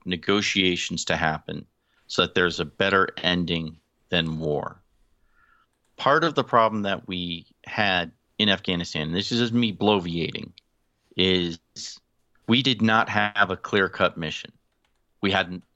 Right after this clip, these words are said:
an objective, which was to kill Osama bin Laden and destroy the, the, uh, um, uh, I've, I've got a, I've got Taliban on my head, Al Qaeda.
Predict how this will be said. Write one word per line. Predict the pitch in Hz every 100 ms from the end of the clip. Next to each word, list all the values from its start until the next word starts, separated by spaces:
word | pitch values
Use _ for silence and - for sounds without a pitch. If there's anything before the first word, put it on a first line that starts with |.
| _ 92
an | 92
objective, | 78 - - 139 135 - 90 85 - _
which | 95 95 -
was | 92 92 87 85 -
to | - 92 87 82 78 - _ -
kill | 113 98
Osama | 90 95 90 82
bin | 85 85
Laden | 80 78 80 98 _ -
and | 85
destroy | 80 - 95 90 85 80 78 _ _ _ _ -
the, | - _ _
the, | - 82 80
uh, | 76 78 - - _ _ _ _ _ _ _ -
um, | - - - - - - - - _ _ _ _ -
uh, | 65 50 - - -
I've, | - - -
I've | 80
got | 85 82
a, | 80 - _ -
I've | 80
got | 85 82 - _ _ -
Taliban | 90 85 82 82 80
on |
my | 78 78
head, | 80 73 _ - - - -
Al | 98
Qaeda. | 113 92